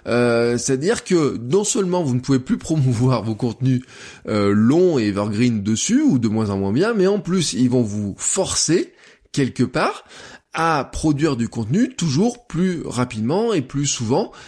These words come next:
mais chez eux uniquement. Alors, il y a quelques années, on avait un schéma de contenu qui fonctionnait parfaitement bien, hein,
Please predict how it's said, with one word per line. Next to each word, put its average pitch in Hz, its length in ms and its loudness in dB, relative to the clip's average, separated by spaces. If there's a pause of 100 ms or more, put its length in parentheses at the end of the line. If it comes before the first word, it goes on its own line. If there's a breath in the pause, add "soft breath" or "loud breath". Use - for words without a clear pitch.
(160 loud breath)
mais 165 180 2
chez 139 340 0
eux 294 300 2
uniquement. 170 640 -2 (300 loud breath)
Alors, 131 320 0
il 151 80 -2
y 175 80 4
a 165 60 0
quelques 131 360 0
années, 220 340 2
on 151 140 0
avait 120 200 0
un 113 100 -2
schéma 127 340 2
de 107 120 0
contenu 147 580 -4
qui 120 240 2
fonctionnait 123 420 -2
parfaitement 101 640 -2
bien, 117 400 0
hein, 170 220 -2